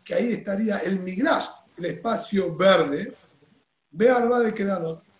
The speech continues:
otros cuatro de las esquinas, ¿sí? Kama, Ebe, Temania. Nos quedaría entonces un total de ocho cuadraditos de mil amot por mil amot como migrash, como espacio verde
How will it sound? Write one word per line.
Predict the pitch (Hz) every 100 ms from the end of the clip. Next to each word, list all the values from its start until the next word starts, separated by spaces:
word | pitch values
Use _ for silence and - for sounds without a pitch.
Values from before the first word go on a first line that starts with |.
| _
otros | 226 254 254 208 -
cuatro | 233 233 196 196
de | 190
las | 214 208 - -
esquinas, | 165 160 - 196 139 202 - _ _ _ _ _
¿sí? | _ - 175
Kama, | - 175 190 185
Ebe, | 185 202 262 - - _
Temania. | 196 214 269 330 - - _ _
Nos | 170 170
quedaría | 175 175 202 214
entonces | 208 208 - -
un | 202 196
total | 202 196 320 302 - - - _
de | 147 175 214 - -
ocho | - 311 - 247 202
cuadraditos | 220 214 202 247 - - 160 143
de | 160 185
mil | 254 233 - _ _
amot | 165 185 220 220 -
por | 165 165
mil | 196
amot | 214 247 294 285 - - _
como | 247 277 262 262 220
migrash, | 220 214 190 226 311 247 - - _
como | - 180 170
espacio | 240 208 - 214 196
verde | 220 233 226 247 254